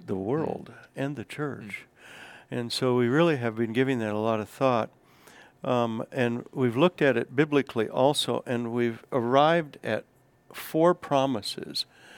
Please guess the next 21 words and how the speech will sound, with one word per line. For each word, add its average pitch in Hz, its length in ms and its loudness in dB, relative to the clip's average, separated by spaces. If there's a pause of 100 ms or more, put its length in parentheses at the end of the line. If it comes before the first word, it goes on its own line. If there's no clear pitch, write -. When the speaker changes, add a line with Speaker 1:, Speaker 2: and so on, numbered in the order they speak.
(240)
Speaker 1:
that 123 280 0
we 131 180 2
want 135 300 2
to 123 100 -6
make 123 380 -2
to 120 240 -6
our 120 160 0
students 127 640 -4
and 113 160 -6
their 107 140 -8
families. 107 680 -8 (580)
The 131 100 2
first - 420 -2
promise 135 520 2
is 113 280 -4
that 120 240 -4 (100)
when 127 160 -6
you 113 100 -6
come - 340 -4
to - 180 -8
Concordia, 110 840 -4